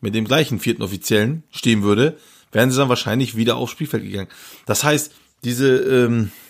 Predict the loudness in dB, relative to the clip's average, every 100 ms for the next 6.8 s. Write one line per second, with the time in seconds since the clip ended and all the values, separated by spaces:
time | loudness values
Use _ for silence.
0 | _ -4 2 2 0 -10 -20 -20 _ _
1 | -6 -6 -8 -2 0 0 0 2 4 2
2 | 0 -4 -4 -4 -4 -6 -6 -4 -4 -2
3 | -4 -4 0 2 2 -2 _ _ _ -4
4 | 0 0 0 -4 -2 -2 0 -2 0 -2
5 | -4 -12 -16 _ _ _ _ _ -2 0
6 | 2 2 2 2 2 -2 -4 -12